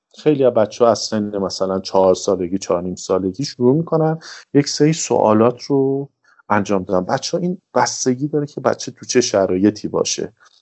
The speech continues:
که این کنجکاوی‌ها براش پیش بیاد، نوع شخصیتش هم تو این زمینه تاثیر داره. از طرف دیگه ای این که ما مثلاً سفارش می‌کنیم که آقا بچه‌ها رو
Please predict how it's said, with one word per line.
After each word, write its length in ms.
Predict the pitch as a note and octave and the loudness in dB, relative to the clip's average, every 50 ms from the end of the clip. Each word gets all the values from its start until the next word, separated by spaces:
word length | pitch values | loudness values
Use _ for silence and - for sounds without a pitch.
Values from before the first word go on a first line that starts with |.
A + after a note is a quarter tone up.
| _ _ - - _ - _ _ | _ _ -20 -20 _ -20 _ _
که 140 | - - A#2 | -10 -10 -8
این 200 | G#2+ G#2+ G#2 G#2+ | -6 -4 -6 -4
کنجکاوی‌ها 760 | G#2+ - G#2+ G2+ F#2+ - - F#2+ F#2 F2+ F#2+ F2+ - G#2 G2 | 0 0 0 0 0 0 2 2 2 2 2 -2 -2 0 0
براش 380 | F#2+ F2+ F2 F2+ F2 - - | 0 0 0 0 -2 -4 -6
پیش 260 | - G2 F#2 - - | -8 -6 -6 -6 -2
بیاد، 240 | - F2+ E2+ E2+ F2+ | 0 0 0 2 2
نوع 240 | G2+ G#2+ A2+ A#2 A2+ | 2 4 4 4 2
شخصیتش 680 | A2 - A2 F#2+ - - - F#2 F2+ - A2 G2+ - A2 | 2 0 -2 -2 -2 0 0 0 0 0 -2 -4 -2 -4
هم 100 | G#2 G2 | -4 -4
تو 120 | - - | -4 -4
این 100 | G2 F#2+ | -4 -4
زمینه 360 | F#2+ G#2 F2+ F2+ F#2 F#2+ G2 | -2 -4 -4 -2 -2 -4 -4
تاثیر 480 | G2 - G2 F2 E2 - - F#2 F2+ - | -4 -4 -4 -4 -4 -4 -2 -2 -2 -2
داره. 200 | - G1+ - - _ _ _ _ _ _ _ _ _ _ _ _ _ _ _ _ _ _ - - - - - - _ - | -4 -8 -10 -12 _ _ _ _ _ _ _ _ _ _ _ _ _ _ _ _ _ _ -18 -18 -18 -18 -18 -20 _ -4
از 220 | D3+ D3+ - - | -2 -2 -2 2
طرف 340 | - F3 E3 E3+ D#3+ E3 - | 4 6 6 6 6 6 4
دیگه 320 | E3+ D#3 D#3+ D#3 D3+ D#3+ | 2 4 4 2 4 6
ای 280 | D#3 D#3 D#3 D#3 D#3 D#3+ _ _ _ - - - _ - | 6 8 6 4 2 0 _ _ _ -20 -20 -12 _ 2
این 140 | D3+ D3+ | 2 4
که 220 | D3 - - D#3 D3+ | 4 4 4 6 8
ما 420 | C#3+ D3 D3+ D3+ D#3 D#3 D#3 D#3+ _ _ _ _ _ _ - | 8 8 8 8 6 4 2 -2 _ _ _ _ _ _ 0
مثلاً 420 | C3 C3 C3 - C3+ B2 B2+ C3+ | 2 2 4 6 6 6 6 4
سفارش 640 | C#3 - - - B2 A#2 - B2 A#2 B2 C3+ C3+ - | 2 2 -2 -2 0 2 4 4 6 6 4 2 0
می‌کنیم 280 | D3 C#3 - D3 C#3+ C3+ | -6 -4 -2 -2 -2 -2
که 120 | - - | 0 2
آقا 300 | D3 C#3 A2+ F#2+ F2+ - - - - - - - - _ _ _ _ _ - | 2 2 2 2 -2 -4 -10 -20 -20 -20 -20 -20 -20 _ _ _ _ _ -2
بچه‌ها 600 | B2+ B2+ - - - - - - A#2 C3+ C#3+ C#3 | -2 -2 -2 -2 2 2 2 2 4 2 2 2
رو 340 | A#2+ G#2+ G#2+ A2 A2+ - | 4 2 0 -2 -2 -6